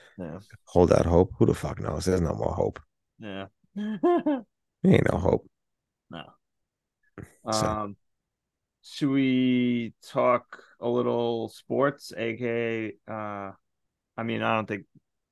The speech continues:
Speaker 1: did, what, did the Niners do anything this week?
Speaker 2: Ah, they won, but who cares?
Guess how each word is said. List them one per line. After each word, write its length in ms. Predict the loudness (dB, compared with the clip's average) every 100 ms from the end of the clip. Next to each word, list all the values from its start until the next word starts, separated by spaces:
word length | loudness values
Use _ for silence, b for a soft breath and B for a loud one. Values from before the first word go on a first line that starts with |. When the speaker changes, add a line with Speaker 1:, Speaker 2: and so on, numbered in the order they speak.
| _ _ -4
Speaker 1:
did, 280 | -2 -2
what, 320 | 0 0 0 -4
did 120 | -8
the 80 | -4
Niners 380 | -4 -2 -4
do 160 | -4 -4
anything 440 | -4 -6 -10 -10
this 180 | -12 -8
week? 180 | -8 -8 _ _ _ _ _ _ _ 6
Speaker 2:
Ah, 180 | 8 10
they 100 | 10
won, 420 | 8 6 4 2
but 80 | 2
who 100 | 2
cares? 600 | 2 2 2 0 -4